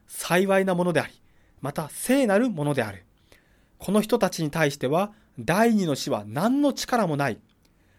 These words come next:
彼らは神とキリストとの祭司となり、キリストと共に千年の間支配する。」このように第一の復活は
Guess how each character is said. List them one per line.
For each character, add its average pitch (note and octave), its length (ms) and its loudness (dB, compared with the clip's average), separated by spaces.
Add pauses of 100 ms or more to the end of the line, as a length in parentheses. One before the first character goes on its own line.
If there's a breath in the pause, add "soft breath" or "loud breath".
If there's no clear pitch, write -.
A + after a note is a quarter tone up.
(120)
彼 F#3+ 240 0
ら B2 140 0
は D#3+ 240 -6 (260 soft breath)
神 C4 320 2
と C#3 180 -2
キ - 140 -10
リ G#3+ 140 2
ス G#3+ 60 -6
ト G3+ 100 2
と G3+ 100 0
の A#2+ 200 -2
祭 - 400 -2
司 - 100 -6
と F3 80 2
な C#3+ 120 0
り、 G#2+ 140 -8 (480 soft breath)
キ - 160 -6
リ G#3+ 140 2
ス G#3+ 100 -6
ト G#3 80 0
と G3+ 140 -4
共 F#3 260 -2
に G#3+ 260 -2 (140)
千 A3 400 0
年 E3 200 -2
の C#3+ 80 0
間 A2 280 -2
支 - 240 -4
配 D#3+ 200 0
す - 240 -10
る。」 - 40 -20 (2000 soft breath)
こ - 160 -2
の G#3+ 60 6
よ A3 120 6
う - 20 2
に G3+ 280 -2 (160 loud breath)
第 A3+ 260 2
一 G#3+ 160 -6
の D3+ 80 0
復 - 100 -12
活 - 220 -6
は G#2 160 -4